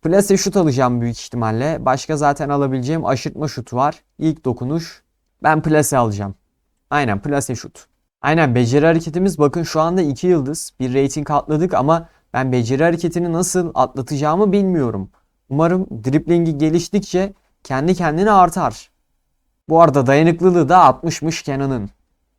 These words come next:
Wolfsburg maçında on birde oynayalım mı, oynamayalım mı çok kararsızım. Eğer atla ve maç yap dersem, yedeklerden gireceğiz. Eğer antrenman yaparsam büyük ihtimalle on birde olacağız. E, antrenman yapalım.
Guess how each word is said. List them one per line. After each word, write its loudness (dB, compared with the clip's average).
Wolfsburg 2
maçında 2
on 4
birde 4
oynayalım 4
mı, 2
oynamayalım 4
mı 0
çok 2
kararsızım. 4
Eğer 6
atla 6
ve 4
maç 4
yap 6
dersem, 4
yedeklerden 2
gireceğiz. 0
Eğer 2
antrenman 0
yaparsam 2
büyük 4
ihtimalle 6
on 4
birde 6
olacağız. 4
E, -4
antrenman 2
yapalım. 2